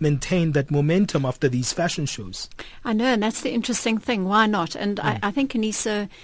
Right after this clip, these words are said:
Speaker 2: um, perhaps alluded to it. I think, you know, it takes a lot of financial backing and investment to make brands happen in international markets. So if you
Speaker 1: Yeah.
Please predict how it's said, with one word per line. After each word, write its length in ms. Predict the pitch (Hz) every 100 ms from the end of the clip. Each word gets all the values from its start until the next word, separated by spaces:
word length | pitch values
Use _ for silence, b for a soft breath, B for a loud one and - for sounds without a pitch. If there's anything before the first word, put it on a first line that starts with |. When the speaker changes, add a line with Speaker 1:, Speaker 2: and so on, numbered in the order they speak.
| B B B B -
Speaker 2:
um, 560 | 202 190 190 196 220
perhaps 320 | - 208 208 -
alluded 400 | 185 214 233 -
to 180 | -
it. 140 | 196 -
I 60 |
think, 160 | - 311
you 220 | - 226 220
know, 60 |
it 80 | 214
takes 260 | - 262 -
a 60 |
lot 260 | 196 208 233
of 160 | 262
financial 960 | 240 233 202 196 208 202 - 208 208 196 b b b b
backing 460 | 196 - - 165 -
and 120 | 202
investment 800 | 190 180 196 196 - - - -
to 380 | - 214 190 190 B B B B
make 340 | 202 214 214 - 254
brands 460 | 202 202 196 190 -
happen 580 | - 220 208 190 190 -
in 140 | - 208
international 600 | 202 190 190 190 190 185
markets. 480 | 185 190 190 - -
So 80 | 202
if 100 | -
you 160 |
Speaker 1:
Yeah. 60 | 226